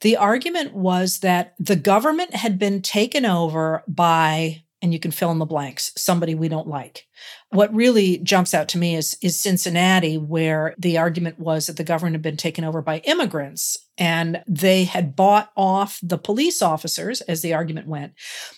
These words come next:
and therefore no judge or jury would ever convict criminals of anything. It, it is just an absolutely fascinating intellectual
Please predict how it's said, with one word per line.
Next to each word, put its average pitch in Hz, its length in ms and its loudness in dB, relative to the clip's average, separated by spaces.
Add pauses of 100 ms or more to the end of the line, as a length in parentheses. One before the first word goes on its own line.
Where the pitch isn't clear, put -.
(160)
and 190 240 6
therefore 202 680 2
no 185 440 4
judge 185 540 2
or 180 180 0
jury 170 420 0
would 165 220 0
ever 165 180 -2
convict 175 720 -2 (100)
criminals 240 500 0
of 175 120 0
anything. 151 540 -2 (440)
It, 269 220 4
it 262 140 4
is 233 120 2
just - 220 -2
an 226 160 0
absolutely 233 460 2
fascinating 220 1000 2
intellectual 190 1000 2